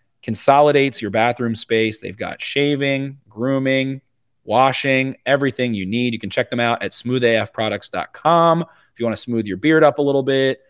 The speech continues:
for the ladies that wanna shave their legs and have something that doesn't irritate their skin, it soothes it right after. It acts as an aftershave and a conditioner too. They've got tons of different products. Their shampoo's super fun, leaves your beard feeling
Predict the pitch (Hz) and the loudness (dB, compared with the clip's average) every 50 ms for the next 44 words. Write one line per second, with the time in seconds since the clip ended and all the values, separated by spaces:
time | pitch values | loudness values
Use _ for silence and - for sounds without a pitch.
0 | _ _ _ _ - 90 92 104 117 120 120 120 117 113 104 113 82 110 113 113 | _ _ _ _ -10 -8 -2 0 2 2 2 0 -2 -2 -4 -4 -4 -4 -2 -2
1 | 110 107 107 - _ _ _ _ _ _ _ _ _ _ _ _ - - - 160 | -2 -4 -6 -8 _ _ _ _ _ _ _ _ _ _ _ _ -4 2 4 6
2 | 160 156 143 156 143 143 139 147 143 143 139 135 120 127 117 131 135 120 - 143 | 6 6 6 6 6 6 8 8 8 6 6 4 2 -2 -2 -2 -2 0 0 -2
3 | 127 123 131 120 113 110 123 113 101 110 - 117 120 123 120 - - 110 107 - | -2 0 -2 -2 -2 -2 -2 -2 -2 -4 -4 -2 -2 0 0 0 -2 -4 -4 -4
4 | 104 90 87 - - - - - 151 151 147 147 147 143 131 107 - - 117 117 | -6 -6 -4 -6 -8 -6 -2 0 2 2 2 2 2 0 0 -2 -4 -2 -2 -2
5 | 104 104 87 90 95 92 95 107 120 117 113 - - 117 113 113 113 104 - - | -2 -2 -4 -2 -2 0 0 2 2 2 0 0 0 2 2 2 2 0 -2 -4
6 | 95 95 - - 101 95 85 69 107 110 107 - - 107 - - 113 107 104 98 | -6 -4 -4 -6 -8 -8 -6 -4 -4 -4 -2 -2 -4 -4 -2 0 0 0 0 0
7 | - 87 98 95 87 - 90 90 95 98 - - 104 98 92 87 - 120 117 107 | -2 -4 -4 -6 -6 -6 -6 -6 -6 -6 -6 -6 -6 -8 -8 -6 -4 -2 -2 -2
8 | 92 95 95 76 - - - - 170 170 156 131 113 104 113 92 - 87 - - | -2 -4 -8 -10 -12 -10 -6 -2 -2 -2 0 -2 -4 -4 -6 -6 -6 -10 -10 -4
9 | 113 117 113 110 113 110 - - 95 - - 107 98 95 - 127 123 110 - - | -2 0 0 0 0 -2 -6 -12 -14 -10 -8 -8 -8 -8 -6 -6 -4 -4 -4 -6
10 | 113 - 110 98 - - 110 110 107 101 - _ _ _ _ _ - 147 156 139 | -8 -6 -8 -8 -6 -4 -4 -4 -4 -6 -10 _ _ _ _ _ -2 0 0 2
11 | 131 131 117 107 117 113 113 113 107 - - - 107 107 110 110 110 110 107 110 | 2 0 -2 0 2 2 4 2 2 -2 -8 -6 -4 -2 0 0 0 0 -2 -4